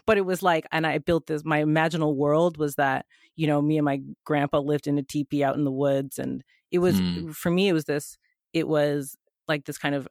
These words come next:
Speaker 1: imaginal escapism from the trauma of my actual world. But I connected so deeply with Indigenous,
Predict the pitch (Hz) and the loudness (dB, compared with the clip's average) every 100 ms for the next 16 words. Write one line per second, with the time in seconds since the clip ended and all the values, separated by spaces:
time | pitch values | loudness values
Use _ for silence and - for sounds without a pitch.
0 | - 156 147 151 156 160 156 151 147 - | -6 -2 0 0 -2 0 0 2 0 -4
1 | - - - 175 202 151 135 135 143 135 | -10 -10 -2 0 0 -2 0 -4 -2 0
2 | 135 139 - _ _ - 147 147 - 147 | 0 -2 -8 _ _ -8 -6 -4 -2 0
3 | 147 135 135 139 139 147 175 - 143 135 | 0 0 0 -2 -2 -2 -4 -4 -4 -2
4 | 127 131 135 135 - _ _ - - 170 | -2 -4 -6 -8 -8 _ _ -10 -4 -2
5 | 190 185 180 165 151 - - - 196 214 | 0 0 -2 -10 -12 -10 -8 0 2 4
6 | 175 151 180 196 139 135 139 151 139 143 | 2 0 -4 -2 -2 -2 -4 -4 -4 -4
7 | 139 135 135 - - | -2 -4 -6 -12 -20